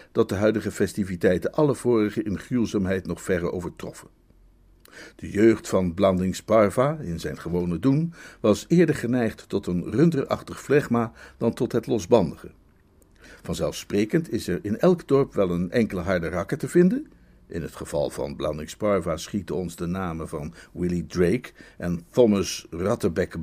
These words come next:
Blankiron te binnen. Doch het gebeurde slechts zelden dat de lokale jeugd iets te bieden had dat de beheersmogelijkheden van een hulppredikant te boven ging. Wat de huidige bijeenkomst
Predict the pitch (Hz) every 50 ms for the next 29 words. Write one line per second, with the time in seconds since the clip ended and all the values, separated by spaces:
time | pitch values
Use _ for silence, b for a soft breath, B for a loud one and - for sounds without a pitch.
0 | 76 73 104 123 127 127 - 147 135 123 131 139 139 127 - 139 131 147 147 156
1 | 190 214 208 b b b b b b b b b - 196 208 156 - - - 139
2 | - - 147 139 160 160 135 92 95 - - 104 92 - - - - 110 107 131
3 | 160 190 185 233 247 b b b b b b b - 135 117 170 165 160 - -
4 | - 143 143 143 143 - 156 139 139 135 131 120 123 123 117 - - - 113 -
5 | - - 110 107 131 135 120 110 107 110 113 107 - B B B B B B -
6 | 120 127 120 - - 107 104 104 98 110 110 107 107 - 117 110 107 95 - 107
7 | 107 101 - - 101 101 98 98 - 101 98 90 90 78 107 107 107 104 - -
8 | 98 95 90 87 85 - - 87 90 - - - - 90 87 90 78 78 78 -
9 | - - 76 69 69 - - - _ _ _ _ _ B B B B B B B
10 | B B B - 113 110 - - 110 110 101 87 104 120 143 139 131 123 123 131
11 | 143 - 135 131 127 127 - 127 123 127 - - - -